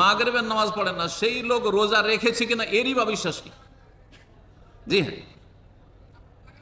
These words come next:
বলবেন যে মসজিদে গিয়ে নামাজ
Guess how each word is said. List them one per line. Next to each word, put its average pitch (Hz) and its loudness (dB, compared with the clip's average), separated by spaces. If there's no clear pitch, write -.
বলবেন 196 4
যে 220 4
মসজিদে 220 0
গিয়ে 214 0
নামাজ 190 2